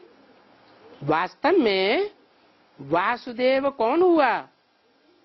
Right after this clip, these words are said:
जो वसुदेव का पुत्र है।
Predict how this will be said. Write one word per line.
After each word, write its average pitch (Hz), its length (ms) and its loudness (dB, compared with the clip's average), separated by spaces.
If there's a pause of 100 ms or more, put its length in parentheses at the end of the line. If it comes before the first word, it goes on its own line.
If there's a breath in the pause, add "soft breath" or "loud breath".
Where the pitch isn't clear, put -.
(2250)
जो 180 280 0
वसुदेव 220 960 -2
का 220 160 -2
पुत्र - 340 -10
है। 127 180 -12